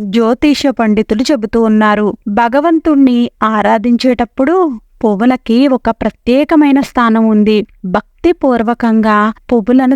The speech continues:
సమర్పిస్తూ ఉంటాము. అలాగే స్వామివారి పాదాల కింద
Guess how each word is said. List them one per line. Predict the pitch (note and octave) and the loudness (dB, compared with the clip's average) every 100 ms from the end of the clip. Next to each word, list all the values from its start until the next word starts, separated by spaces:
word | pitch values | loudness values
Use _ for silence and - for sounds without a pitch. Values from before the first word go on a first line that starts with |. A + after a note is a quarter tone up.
| C4+ | 0
సమర్పిస్తూ | A#3+ A3 - A#3 - A3+ A3 | -2 -2 -2 -6 -2 -2 0
ఉంటాము. | G#3 G#3+ G#3 G#3 - - | 0 0 0 -2 -4 -2
అలాగే | G#3+ A3 A#3+ B3 A#3+ A#3+ - - - | 0 0 0 0 2 0 -4 -12 -4
స్వామివారి | A3 G#3 G#3+ C4 C#4 C4 C4 | 0 2 2 2 2 0 0
పాదాల | C4 A3 F#3+ G3 A3+ A#3 | -2 -2 0 0 0 0
కింద | A#3+ B3 A#3 | -2 -2 0